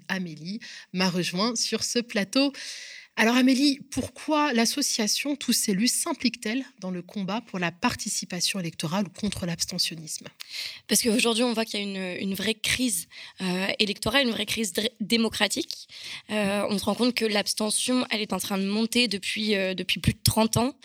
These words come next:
Speaker 2: euh, que personne ne s'en saisit, enfin que le gouvernement ne s'en saisit pas,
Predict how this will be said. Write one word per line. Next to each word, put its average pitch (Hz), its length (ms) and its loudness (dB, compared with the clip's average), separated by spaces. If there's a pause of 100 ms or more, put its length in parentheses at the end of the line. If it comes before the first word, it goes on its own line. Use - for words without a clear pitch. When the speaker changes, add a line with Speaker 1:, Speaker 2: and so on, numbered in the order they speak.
(340)
Speaker 2:
euh, 202 120 -2
que 196 120 -2
personne 233 360 2
ne 208 120 0
s'en 196 160 -2
saisit, 220 420 -4
enfin 226 180 -6
que 214 120 -8
le 190 160 -8
gouvernement 208 500 0
ne 220 80 0
s'en 190 180 0
saisit 190 380 -8
pas, 294 220 0